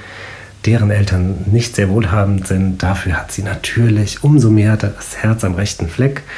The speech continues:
Und an dieser Schule regiert die Elite in Form von vier wunderschönen Jungs, <laughs> die sich die F four nennen. Das steht für Flower Four. Und, äh,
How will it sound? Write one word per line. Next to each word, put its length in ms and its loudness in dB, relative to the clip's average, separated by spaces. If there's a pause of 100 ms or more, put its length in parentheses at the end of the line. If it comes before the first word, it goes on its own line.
(360)
Und 180 0
an 180 4
dieser 300 2
Schule 800 2
regiert 800 0 (720)
die 300 -2
Elite 500 -2 (340)
in 160 0
Form 420 2
von 240 -4
vier 260 0 (160)
wunderschönen 880 0
Jungs, 460 -4 (440)
<laughs> 520 0
die 260 0
sich 260 0
die 220 -2
F 220 -2 (180)
four 540 -2
nennen. 460 0 (600)
Das 180 -2
steht 260 0
für 240 -2
Flower 560 -4
Four. 640 -2 (640)
Und, 400 2
äh, 300 -2